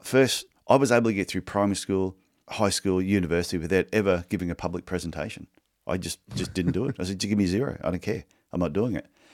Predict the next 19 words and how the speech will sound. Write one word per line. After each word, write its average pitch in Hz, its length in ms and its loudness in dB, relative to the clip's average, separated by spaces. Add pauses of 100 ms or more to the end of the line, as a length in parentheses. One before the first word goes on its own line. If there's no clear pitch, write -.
And 117 140 0
I 143 60 6
didn't 135 180 2
do 113 100 4
my 98 120 2
first 110 340 0
one. 104 140 0
I 95 40 -2
think - 280 -10
I 123 40 -4
was 98 120 -6
twenty-six, - 840 -6 (560)
and 95 240 0
a 87 60 -2
doctor 98 320 -2
invited 87 340 2
me 82 140 -2
to 78 80 -6
speak - 560 -6